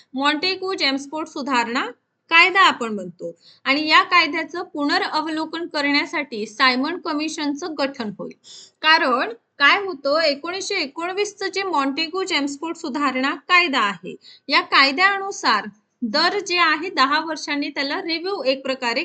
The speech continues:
समीक्षा केली जाईल. ठीक आहे, यातूनच पंतप्रधान स्टॅनले बाल्डविन यांनी नेमले,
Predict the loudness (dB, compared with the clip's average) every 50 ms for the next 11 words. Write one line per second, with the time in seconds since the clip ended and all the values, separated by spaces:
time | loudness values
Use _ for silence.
0 | -6 _ -8 -6 -6 -6 -6 -4 -4 -4 -4 -4 -4 -8 -8 -8 -8 -8 -8 -10
1 | -10 -10 -10 -12 -10 -4 -2 -2 -2 -2 -6 -12 -20 -16 -6 0 2 2 2 2
2 | 0 -6 -6 -6 -6 -6 -6 -6 -6 -6 -6 -8 -8 -4 -2 0 -2 -2 -2 -6
3 | -4 -2 0 0 0 0 -2 -2 -2 0 0 0 0 0 -4 -6 -6 -6 -6 -4
4 | -4 -2 0 0 2 0 0 -2 -2 -2 -2 -2 0 0 0 -2 -2